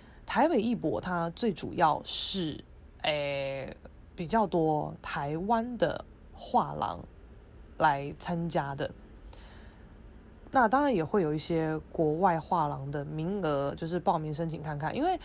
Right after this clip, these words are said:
台北艺博它算是由，诶，那个全名要怎么讲？中华民国画廊协会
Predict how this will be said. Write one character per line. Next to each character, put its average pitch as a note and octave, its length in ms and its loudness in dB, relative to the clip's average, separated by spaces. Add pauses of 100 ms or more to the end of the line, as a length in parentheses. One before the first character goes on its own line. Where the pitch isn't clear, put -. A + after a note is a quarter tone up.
(200)
台 G#3+ 260 2
北 A#3+ 320 2
艺 B3 220 0
博 D#3+ 500 4 (180)
它 G3 160 2
算 F#3+ 240 2
是 F#3 180 -2
由， D3+ 340 2 (1500)
诶， E3+ 180 -4
那 C4+ 60 -2
个 D4+ 80 0
全 F3 160 -2
名 D#3+ 100 -2
要 F3+ 120 0
怎 C#3+ 60 -4
么 C#3+ 100 -4
讲？ - 180 -4
中 G#3 240 -4
华 F3 160 4
民 D#3+ 160 -2
国 D#3 160 2
画 F3+ 160 4
廊 D3 180 -2
协 C#3+ 220 -6
会 - 300 2